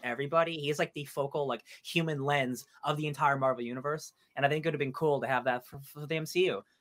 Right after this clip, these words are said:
Uh, I think it's a little late now, especially when he's <laughs> forty years old, but, uh,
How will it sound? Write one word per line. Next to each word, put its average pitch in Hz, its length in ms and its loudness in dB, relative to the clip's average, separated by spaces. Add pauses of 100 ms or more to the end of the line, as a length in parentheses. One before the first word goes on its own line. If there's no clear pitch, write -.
(120)
Uh, 143 260 8 (180)
I 147 140 6
think 160 140 8
it's 165 80 4
a 165 40 6
little 151 220 6
late 143 240 6
now, 135 480 4 (240)
especially 170 260 8
when 147 80 2
he's 135 140 0
<laughs> - 300 -8
forty 156 240 4
years 147 180 6
old, 120 380 6
but, 120 240 2
uh, 113 280 -2